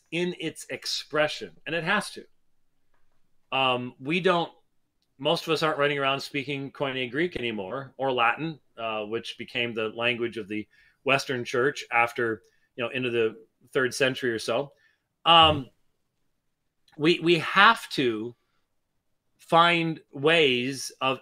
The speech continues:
answering questions that are being asked of the biblical revelation.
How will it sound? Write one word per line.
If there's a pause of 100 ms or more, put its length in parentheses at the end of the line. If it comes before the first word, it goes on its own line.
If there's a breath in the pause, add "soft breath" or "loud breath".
(120)
answering
questions
that
are
being
asked (800)
of
the
biblical
revelation.